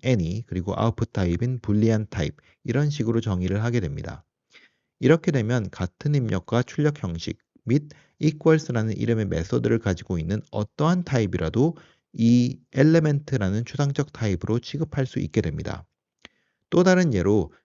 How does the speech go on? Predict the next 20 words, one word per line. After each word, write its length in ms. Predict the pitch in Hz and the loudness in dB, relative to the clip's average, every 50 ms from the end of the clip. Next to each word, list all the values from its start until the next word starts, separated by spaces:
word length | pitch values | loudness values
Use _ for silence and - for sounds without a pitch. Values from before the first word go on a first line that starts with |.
| _ - | _ -2
유한한 440 | 98 104 113 127 151 151 165 165 156 | 2 2 4 4 4 4 4 2 2
원소를 460 | 127 98 98 104 110 123 135 131 131 | 2 2 0 0 0 2 2 2 2
가지고 380 | 123 - 101 90 98 - 113 95 | 2 0 -2 -2 -2 -2 -2 -2
있다라는 640 | 95 - _ - 98 92 90 87 87 87 95 92 82 | -2 -4 _ -4 -2 -2 0 0 -2 -2 -2 -4 -4
의미의 520 | - 92 92 87 87 87 87 92 113 123 - | -4 -4 -4 -2 -2 -2 -2 0 -2 -2 -2
finite이라는 1040 | - - 139 143 160 165 160 160 151 143 123 - 98 95 90 85 90 98 113 123 123 | -4 -2 0 0 2 2 2 2 2 0 0 -2 -4 -4 -4 -2 -2 -2 -2 -4 -6
추상적 440 | - 127 139 135 131 120 123 - | -8 -6 -4 -4 -2 -2 -4 -6
타입을 360 | - 110 104 87 87 101 117 113 | -4 -4 -2 0 0 0 -2 -2
정의해 320 | - 85 85 87 87 85 | -2 -2 -2 0 -2 -2
봅시다. 420 | 73 73 73 - - 82 - - - _ _ _ _ _ _ _ _ _ _ _ _ _ _ _ _ _ _ - | -2 -4 -8 -10 -10 -10 -10 -12 -14 _ _ _ _ _ _ _ _ _ _ _ _ _ _ _ _ _ _ -6
어떤 340 | 95 101 - - 139 147 | -6 -4 0 2 2 4
원소가 540 | 135 98 95 107 120 120 156 147 147 143 117 | 4 4 4 2 2 4 4 6 6 6 6
유한하다면 720 | 95 98 104 110 107 90 82 85 85 110 135 113 78 71 73 - _ _ _ _ _ _ _ _ _ _ _ - | 6 4 4 4 4 2 2 2 2 4 4 4 2 0 -6 -14 _ _ _ _ _ _ _ _ _ _ _ -2
그 160 | - 123 120 | 2 4 6
원소의 440 | 98 92 98 117 123 127 151 151 147 | 6 6 6 4 4 6 6 6 6
개수를 400 | 147 107 98 - - 113 123 117 - | 6 4 2 2 2 2 2 4 4
알 160 | - 92 92 | 2 0 0
수 140 | 90 - - | 0 0 -2
있어야 340 | 90 82 - - 90 80 71 | -2 0 0 0 0 2 0
하므로 380 | 71 71 76 95 117 107 - | -2 -2 -2 0 0 0 0